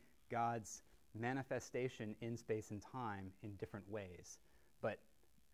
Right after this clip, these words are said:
it's not because God is changing, right? So, giveaway. Next one, God does not change.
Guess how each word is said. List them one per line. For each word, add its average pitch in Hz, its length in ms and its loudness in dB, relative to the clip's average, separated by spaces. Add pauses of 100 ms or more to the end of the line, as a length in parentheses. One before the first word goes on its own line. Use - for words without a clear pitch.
(260)
it's 123 180 -2
not 131 180 2
because 123 340 -2 (140)
God 117 380 0
is 101 160 -4 (180)
changing, 98 380 -6 (100)
right? 92 240 -4 (1700)
So, 104 320 2 (840)
giveaway. 95 380 -4 (500)
Next 135 220 -2
one, 98 220 -6 (360)
God 110 220 6
does 113 140 -4
not 101 200 -2
change. 101 600 -6